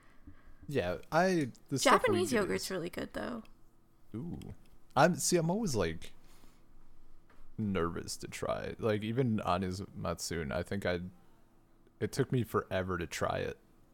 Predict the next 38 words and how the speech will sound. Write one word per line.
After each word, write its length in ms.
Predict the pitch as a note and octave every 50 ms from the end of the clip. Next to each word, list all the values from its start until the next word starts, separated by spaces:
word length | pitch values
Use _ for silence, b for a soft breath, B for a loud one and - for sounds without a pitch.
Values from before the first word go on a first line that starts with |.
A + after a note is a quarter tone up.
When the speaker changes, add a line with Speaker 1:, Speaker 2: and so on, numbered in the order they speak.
| - -
Speaker 1:
And 100 | F#2+ F#2
it 160 | F#2 E2+ A#2
literally 400 | A#2+ A2+ A2+ G#2+ G#2 G2 - -
just 220 | G#2+ F#2 - -
Speaker 2:
Mm-hmm. 80 | - G2
Speaker 1:
tastes 160 | E2 D2+ -
like 100 | - -
regular 340 | - - - - - - - -
yogurt. 360 | - - - D2+ - - - - -
<laughs> 680 | - - - - - - - - - G#3+ F#3 - - - - - - - - - A#3
Speaker 2:
Mm-hmm. 380 | A3 G#3+ G#3+ G#3 G#3 A3 A3+ A#3+
Speaker 1:
It's, 140 | - C3+ -
like, 140 | E3 D3 C3
Speaker 2:
Yeah. 160 | A#2 G#2+ G#2 G#2+
Speaker 1:
a 20 |
tiny 260 | A#2 G#2+ G#2+ A#2+ C3 B2+
bit 200 | C3+ C#3 B2+ - - - - -
worse, 480 | C#3 B2 A2+ A2+ G#2 G#2+ C3+ C#3 - -
in 100 | C#3 B2
my 160 | B2+ B2+ C3
opinion, 520 | B2+ - - C3 C#3+ D3 D3 D3 D#3 C3 F#2
but 240 | F#2+ F2 - -
I, 140 | F#2+ F#2+ F#2+ F2+ F2 -
it's 320 | - F2+ - - - - - - - - -
fine. 460 | - - - - - - - - - b b b b b b b b b b b b b - - - - - - - -
Speaker 2:
Is 160 | B3 B3+ -
it 140 | D#4 E4 -
really 400 | C4+ B3+ B3+ C4+ D4 E4 F#4 F#4+ E4+ - - - -
watery? 760 | - G3+ G#3 G#3+ G#3+ G#3 G3 G3+ G#3+ A#3 B3 C4+ C#4+ D4+ E4+ - - - - - - - - - - _ _ _ _ _ - -
Speaker 1:
No. 220 | G2+ G#2 C3+ D#3 - - - - - - -
No, 120 | - C#3 C3+
it's 80 | A2
pretty 220 | - - B2+ A2+ -
Speaker 2:
Not 220 | - F#4+ G4+ G4+
watery, 500 | C#4 C4+ C4 C4 B3+ C4 C4 B3+ B3+ B3
but 220 | A#3+ B3 - A3+ A#3
just, 240 | - A3+ G#3+ - -
like, 200 | G#3+ G#3 G3+